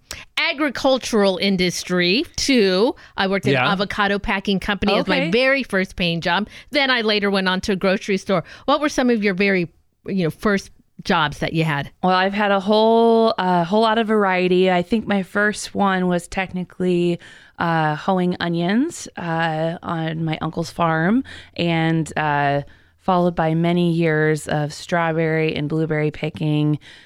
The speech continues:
Speaker 3: Uh, we'd kinda go through the seasons, like David was saying, you'd all go to strawberries and then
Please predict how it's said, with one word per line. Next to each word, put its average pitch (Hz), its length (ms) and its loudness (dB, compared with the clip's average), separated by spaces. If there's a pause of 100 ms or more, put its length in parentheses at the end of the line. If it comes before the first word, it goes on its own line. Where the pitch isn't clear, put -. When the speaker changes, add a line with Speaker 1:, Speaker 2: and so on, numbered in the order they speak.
(120)
Speaker 3:
Uh, 147 300 -2
we'd 147 180 -4
kinda 156 220 -2
go 151 120 0
through 151 200 -4
the 143 100 -2
seasons, 143 480 -4
like 143 160 -4
David 143 320 0
was 139 160 0
saying, 139 360 -2
you'd 131 140 -4 (140)
all 139 160 -4
go 143 180 -4
to 139 80 -6
strawberries 190 720 0
and 139 100 -4
then 139 220 -4